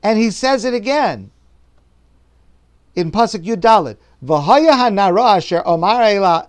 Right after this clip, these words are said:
ela, hatina kadech," and the woman that I shall say to her, "Would, could I please have some water?" And she will say to me, "Not only will I give you water, but I will also give your camels water to drink."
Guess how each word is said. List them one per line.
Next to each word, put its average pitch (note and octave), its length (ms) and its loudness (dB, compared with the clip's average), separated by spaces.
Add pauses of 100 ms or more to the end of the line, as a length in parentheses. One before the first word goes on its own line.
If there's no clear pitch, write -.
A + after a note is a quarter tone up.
ela, D#3+ 500 -2 (460)
hatina B3+ 500 -2
kadech," F#3+ 480 0 (400)
and D#3 180 -6
the D#3+ 80 0
woman B3 460 0
that F#3+ 140 -2
I G3 160 0
shall F#3 180 -8
say A3+ 280 -6
to F#3 180 -6
her, A#2+ 320 -10 (260)
"Would, D#3+ 300 -6
could F3+ 120 -2
I D#3+ 140 0
please B3 380 -8
have G#3 260 -2
some F3+ 160 -14
water?" C#3+ 360 -6 (220)
And C3+ 160 -10
she B3 200 -6
will A#3+ 140 0
say A#3 200 0
to G3+ 160 -8
me, G3 160 -6
"Not E3+ 180 -6
only A#3+ 300 -4
will G#3 140 -2
I F#3 140 0
give D3+ 220 -8
you F3+ 140 -12
water, F3+ 300 -4
but D3 160 -6
I C#3+ 80 -4
will C3+ 180 -6
also E3 340 -4
give C#3+ 220 -10
your C3 160 -10
camels F#3+ 580 -10
water D3 440 -4 (220)
to B2 100 -12
drink." E3 440 -4